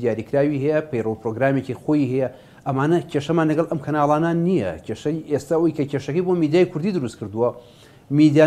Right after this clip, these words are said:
ناڕەسەنەکەیە، میدیا سێبەرەکەیە، ئەو میدیایە کە تۆ نازانیت پێیجێک دروستە بێت، لەگەڵ دروستبوونی پێیجەکەیە بەجارێکە سێسەد هەزار لایکی هەیە. ئێ، تۆ نازانم لایکانی دی کۆ کۆ کردووەتەوە، کە تۆ سێسەد هەزار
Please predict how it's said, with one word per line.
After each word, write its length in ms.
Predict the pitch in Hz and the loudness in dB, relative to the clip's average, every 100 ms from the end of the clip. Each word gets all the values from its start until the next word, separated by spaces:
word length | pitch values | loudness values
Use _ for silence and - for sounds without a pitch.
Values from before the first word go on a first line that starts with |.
| 156 | 6
ناڕەسەنەکەیە، 880 | 147 143 143 143 143 143 196 135 107 | 4 2 0 0 -2 0 0 0 0
میدیا 260 | 117 117 120 - | -4 -2 -4 -2
سێبەرەکەیە، 580 | 131 127 131 131 156 107 | -4 -2 -2 -2 -2 0
ئەو 80 | 147 151 | 0 -2
میدیایە 320 | 143 170 160 | 2 2 2
کە 60 | 143 | -2
تۆ 60 | 143 170 | -2 0
نازانیت 420 | 190 135 110 101 - - - - | 2 0 -2 -6 -12 -20 -4 4
پێیجێک 260 | 175 165 147 | 6 6 4
دروستە 260 | 170 - 165 | 2 2 2
بێت، 140 | 170 - - - 143 | 2 0 -20 -4 4
لەگەڵ 180 | 160 190 165 | 6 6 6
دروستبوونی 380 | 170 147 185 175 | 4 4 2 4
پێیجەکەیە 400 | 170 156 175 170 | 2 2 2 2
بەجارێکە 340 | 156 175 165 160 156 | 4 2 2 0 -4
سێسەد 220 | 143 190 | -6 -4
هەزار 200 | 170 165 160 | -2 0 2
لایکی 260 | 160 - 98 | 2 0 -10
هەیە. 100 | 90 | -8
ئێ، 60 | 113 | -4
تۆ 60 | 156 190 | 0 2
نازانم 320 | 151 120 123 | 2 0 0
لایکانی 300 | 123 135 156 139 | -2 -2 -4 -4
دی 60 | 139 | -4
کۆ 120 | 185 127 - - | -4 -4 -8 -10
کۆ 80 | 98 | -8
کردووەتەوە، 380 | - 95 78 80 | -10 -14 -14 -14
کە 40 | 110 | -6
تۆ 60 | 147 147 | -4 -2
سێسەد 240 | 143 160 160 | -2 0 2
هەزار 200 | 156 | 4